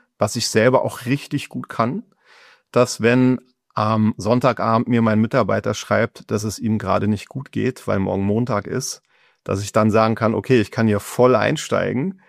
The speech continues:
und muss jetzt nicht irgendwie dem Kunden sagen, okay, das ist, der Mitarbeiter ist krank und dauert eine Woche länger, weil das interessiert den Kunden am Ende nicht, ne? Und, äh, dann haben wir dann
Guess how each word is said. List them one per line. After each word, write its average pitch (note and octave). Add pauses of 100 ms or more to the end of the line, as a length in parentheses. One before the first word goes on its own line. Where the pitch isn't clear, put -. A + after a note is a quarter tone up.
(260)
und A2+
muss A#2+
jetzt A#2+
nicht C#3
irgendwie D3+
dem C#3
Kunden D#3
sagen, C3
okay, D3+
das C3+
ist, -
der A2
Mitarbeiter A#2
ist -
krank B2+
und A2
dauert A2
eine G#2+
Woche A2+
länger, A2
weil G#2+
das G#2+
interessiert A#2+
den A2
Kunden G2+
am E2+
Ende G2
nicht, G2
ne? G#2 (640)
Und, A2+
äh, A#2
dann G#2+
haben B2+
wir A#2+
dann B2